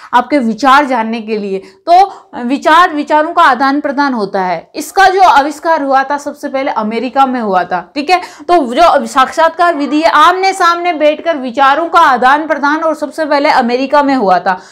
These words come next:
ये दो टाइप की होती है, एक औपचारिक विधि होती है और अनौपचारिक विधि होती है। औपचारिक विधि मतलब औपचारिक विधि जैसे इंटरव्यू होता है, जैसे कंपटीशन में, ए, ए, होता है, है ना, तो वो क्या है? औपचारिक।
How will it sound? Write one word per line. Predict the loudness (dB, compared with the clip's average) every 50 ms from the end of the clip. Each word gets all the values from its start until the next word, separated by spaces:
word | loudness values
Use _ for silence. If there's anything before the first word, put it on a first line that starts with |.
| -14 _ -2
ये | 0 0
दो | 2 2 2 2
टाइप | 4 4 2 2 2 -2
की | -2 -2
होती | -2 -2 -4 -4 -4
है, | -4 -4
एक | -4 -4
औपचारिक | -4 -4 -2 0 0 0 0 -2 -2
विधि | -4 -4 -2 0 0
होती | 2 0 0 0 0
है | 0 2
और | 2 2
अनौपचारिक | 0 -2 -2 -2 -2 -2 -2 0 0 0 0 0 -4
विधि | -6 -6 -6 -6 -6
होती | -6 -6 -6 -6 -8
है। | -8 -8 -10 -14 -20 -20 _ _ -4
औपचारिक | -4 -4 -2 0 2 2 2 2 0 -2
विधि | -4 -2 -2 0 0 0 -2 -4 -8 _ -4 -2
मतलब | -2 -2 0 2 2 2 2 0 -6 -18 -20 _ _ _ _ _ 0
औपचारिक | 0 0 2 2 2 2 2 2 0
विधि | -2 -2 -2 0 -2 -2 -4 -6 -12 _ _ -12
जैसे | -4 -2 0 0
इंटरव्यू | 0 2 2 2 2 2 0 0 0
होता | 0 0 2 0 0
है, | 0 0 -4 -8 -8 -6 -6 -4 -4
जैसे | -4 -4 -4 -2
कंपटीशन | -2 -2 -2 -2 -2 -4 -2 -2 -2 -2 0 0 0
में, | 0 0 -2
ए, | -4 -4 -6 -10 -8 -10 -10 -8 -6 -4 -4 -4 -4 -4
ए, | -4 -4 -2 -2 -2
होता | -2 -2 -2 0 2 2
है, | 2 2 0 -4 -14 _ _ _ 0
है | 0
ना, | 0 0 -2 -4 -8 _
तो | -4 0
वो | 2 2 2 2
क्या | 4 2 2
है? | 4 2 2
औपचारिक। | 0 0 -2 -2 -2 -4 -4 -2 -4 -8 -12